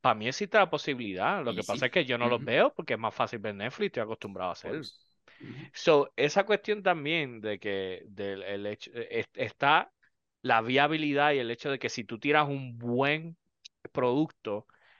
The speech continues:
Speaker 2: Tu
Speaker 1: la
Speaker 2: producto
Speaker 1: gente
Speaker 2: es lo
Speaker 1: lo va a apoyar.
Speaker 2: suficientemente bueno, al fin y al cabo, el que sea el primero te da un boost,
Speaker 1: Sí.
Speaker 2: pero gigantesco.
Speaker 1: Exacto, porque para tú convencer a la gente que tu producto es mejor, you,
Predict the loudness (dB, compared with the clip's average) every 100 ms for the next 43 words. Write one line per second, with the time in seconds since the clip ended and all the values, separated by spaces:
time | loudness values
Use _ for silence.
0 | _ 2 2 4 6 6 6 4 4 4
1 | 4 2 2 2 4 4 2 -4 -12 _
2 | 0 0 2 -2 -2 2 2 4 0 -2
3 | -2 0 -4 -2 4 4 4 -2 -2 -2
4 | 0 -2 -4 _ -2 2 2 2 -2 -4
5 | 0 0 0 -4 0 4 2 0 0 2
6 | 2 -2 -4 -6 -14 -14 -10 -4 -4 -4
7 | -12 -2 -2 -2 _ _ _ 6 6 4
8 | -2 0 0 2 2 6 6 6 2 0
9 | -2 -2 -4 0 0 0 -2 0 -2 0
10 | 0 0 -4